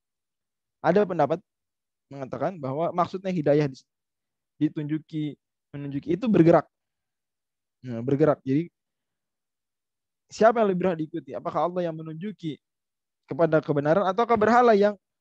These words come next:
untuk bisa bergerak saja harus digerakkan? Untuk bisa bergerak saja harus digerakkan. Ai annaha la tantaqilu min makan ila makan illa an tuhmala wa tunqala. Jadi berhala-berhala tersebut tidaklah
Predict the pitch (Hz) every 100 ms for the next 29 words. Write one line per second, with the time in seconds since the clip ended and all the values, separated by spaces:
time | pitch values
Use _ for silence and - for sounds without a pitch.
0 | _ - 269 302 226 214 254 214 214 196
1 | 214 - - 180 185 269 240 233 190 175
2 | 185 - 151 - _ _ _ _ _ _
3 | _ _ _ _ 190 185 196 180 170 175
4 | 170 185 170 165 170 147 175 185 180 -
5 | 127 - _ _ _ _ _ _ _ _
6 | _ _ 135 156 139 151 170 175 175 302
7 | 285 240 226 220 196 196 190 185 226 202
8 | 175 170 170 196 185 190 185 190 185 202
9 | - - 160 165 190 170 165 151 180 160
10 | - 135 151 - _ _ _ _ _ _
11 | 131 135 135 139 139 135 135 131 - 202
12 | 262 _ _ _ _ _ 160 220 156 156